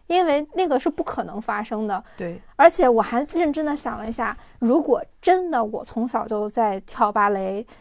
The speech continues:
Speaker 1: 等我上初中的时候要面临筛选，会不会因为头大而被筛下来呢？<laughs> 对不对？那是另外一种痛苦呀，因为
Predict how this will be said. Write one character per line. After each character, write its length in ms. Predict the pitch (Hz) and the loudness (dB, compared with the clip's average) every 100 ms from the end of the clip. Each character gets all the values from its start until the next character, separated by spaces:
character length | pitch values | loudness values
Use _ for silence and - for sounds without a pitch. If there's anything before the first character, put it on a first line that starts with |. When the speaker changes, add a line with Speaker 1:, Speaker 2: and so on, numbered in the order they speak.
| - | 4
Speaker 1:
等 120 | 233 | 6
我 140 | 254 220 | 6 2
上 220 | 254 233 | 0 -2
初 160 | - | -2
中 160 | 233 240 | -2 0
的 80 | 220 | -2
时 120 | 202 | -6
候 240 | 196 185 | -4 -2
要 200 | 202 233 | 2 2
面 200 | 233 247 | 2 -2
临 160 | 196 220 | -4 -6
筛 220 | - 240 | 0 0
选， 320 | 247 196 - - - - - | 0 -6 -8 -14 -20 -20 -20
会 200 | - 415 | 4 4
不 100 | 330 | 4
会 240 | 262 277 | 4 4
因 200 | 240 247 | 4 0
为 200 | 233 208 220 | -2 -4 -6
头 300 | - 196 220 | -10 -6 -2
大 320 | 226 202 233 | -2 -2 -4
而 100 | - | -4
被 160 | 208 240 | 0 0
筛 240 | - 240 | 0 -2
下 140 | 247 233 | 0 -2
来 160 | 202 | -2
呢？ 360 | 202 202 202 214 | -2 -2 -2 -4
<laughs> 80 | - | 0
对 100 | 233 | 6
不 60 | 254 | 8
对？ 440 | 285 285 262 247 330 320 233 370 349 | 8 8 8 6 2 -6 -8 -10 -6
那 100 | 415 | 0
是 120 | 392 | 4
另 80 | 453 | 6
外 160 | 453 440 | 4 0
一 40 | |
种 160 | 254 220 | 0 -4
痛 220 | - 247 | -4 -6
苦 160 | 247 226 | -4 -2
呀， 140 | 196 | -2
因 160 | 254 349 | -2 -2
为 180 | 339 | -2